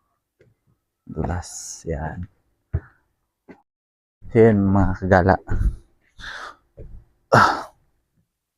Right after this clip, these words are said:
Yan, ito pala yung buhay ko dito, mga kagala. Ay, basa ko yung ano, kuwan. Ah, ganito.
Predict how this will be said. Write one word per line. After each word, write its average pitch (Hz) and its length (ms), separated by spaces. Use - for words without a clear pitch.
Yan, 113 160
ito - 80
pala 104 240
yung 104 160
buhay 95 320
ko 98 80
dito, 98 240
mga 90 320
kagala. 95 280
Ay, - 160
basa 123 320
ko - 80
yung 107 320
ano, 110 160
kuwan. 80 200
Ah, 92 360
ganito. 98 320